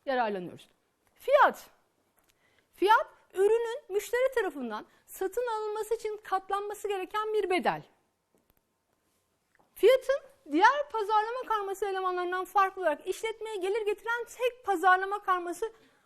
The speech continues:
olması bakımından ayrılıyor. Çünkü üründe ben para harcıyorum, dağıtımda ben para harcıyorum,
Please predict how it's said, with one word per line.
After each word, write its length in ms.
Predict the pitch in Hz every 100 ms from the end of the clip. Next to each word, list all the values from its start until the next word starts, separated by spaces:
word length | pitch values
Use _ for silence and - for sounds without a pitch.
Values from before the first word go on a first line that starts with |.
| -
olması 640 | 330 339 359 359 359 403 269 - _ _ _ _ _ _ _ _ _ _ _ _
bakımından 440 | 240 240 269 330 523
ayrılıyor. 580 | 381 359 339 254 170 139 _ _ _ _ _ _ -
Çünkü 360 | 427 415 403 - _ _
üründe 440 | 285 311 349 370
ben 200 | 359 392
para 280 | 415 427 392
harcıyorum, 580 | 403 403 359 392 415 370
dağıtımda 460 | 294 311 330 359 392
ben 200 | 403 427
para 320 | 415 415 403
harcıyorum, 440 | 403 349 403 440